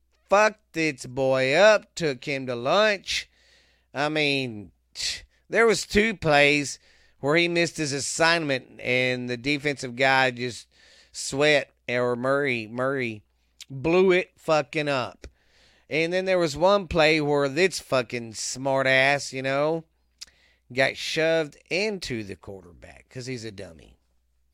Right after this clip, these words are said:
Yeah, so, uh, if you're gonna open your fucking mouth, make sure you, uh, can write the check 'cause Texas beat 'em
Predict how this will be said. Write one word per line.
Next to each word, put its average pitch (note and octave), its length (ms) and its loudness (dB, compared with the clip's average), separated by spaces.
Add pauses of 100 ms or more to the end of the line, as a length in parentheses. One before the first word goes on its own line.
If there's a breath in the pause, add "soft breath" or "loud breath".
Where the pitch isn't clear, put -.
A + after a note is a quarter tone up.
(500 soft breath)
Yeah, C3+ 300 2
so, A#2 380 -4
uh, A#2 160 -2
if A2+ 120 -8
you're G3 120 -10
gonna A3+ 180 2
open G#3 240 0
your E3+ 100 0
fucking D#3+ 460 0
mouth, D3+ 340 0
make C#3+ 220 -4
sure D3+ 220 -4
you, C#3 240 -2
uh, B2 260 0 (420)
can B2+ 140 -12
write C3 240 -2
the A#2 100 -14
check A#2+ 380 -6
'cause F#2 260 -18 (1080 soft breath)
Texas E3 400 2
beat D3+ 220 2
'em C#3+ 320 -2